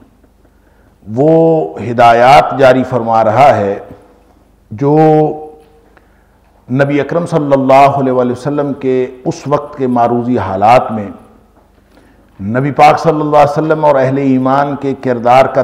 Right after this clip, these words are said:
तकाजा भी था और साथ ही साथ एक इंजार का तकाजा भी था, तंबीह का तकाजा भी था कुफ़ार मक्का के लिए, मुशरिकीन मक्का के लिए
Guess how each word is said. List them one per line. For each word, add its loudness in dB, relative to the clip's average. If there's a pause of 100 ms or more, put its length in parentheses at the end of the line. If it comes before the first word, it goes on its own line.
तकाजा 0
भी -4
था 2 (1120)
और 0
साथ 2
ही -2
साथ 2
एक -6 (120)
इंजार 2
का 2
तकाजा 0
भी -8
था, -2 (720)
तंबीह 2
का 2
तकाजा 2
भी -4
था 2
कुफ़ार -2
मक्का 0
के -2
लिए, -4 (480)
मुशरिकीन -6
मक्का 2
के -4
लिए -4